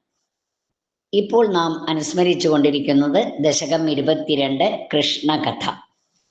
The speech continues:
അതിൽ ഒന്ന്, രണ്ട്, മൂന്ന്, നാല്, അഞ്ച്,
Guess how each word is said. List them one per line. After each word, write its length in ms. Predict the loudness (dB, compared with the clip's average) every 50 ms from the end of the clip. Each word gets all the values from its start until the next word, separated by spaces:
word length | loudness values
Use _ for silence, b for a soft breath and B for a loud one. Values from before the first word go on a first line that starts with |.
| _ _ _ _ _ _ _ _ _ _
അതിൽ 240 | -2 0 0 0 -2 -2 -8 -12 -16 -20 _ -20 _ _ _ _ _ _ _ _ _ _ _ _ _ _ _ _ _ _ _ _ _ _ _ _ _ _ _ _
ഒന്ന്, 340 | -6 -4 -4 -2 0 0 2
രണ്ട്, 340 | 2 0 0 -2 0 0 0 0
മൂന്ന്, 480 | 0 -2 -4 -4 -4 -4 -4 -6 -4 -2
നാല്, 320 | -2 -2 0 0 -2 -2 -4 -2 -2
അഞ്ച്, 420 | -2 -2 -2 -2 -4 -4 -4 -4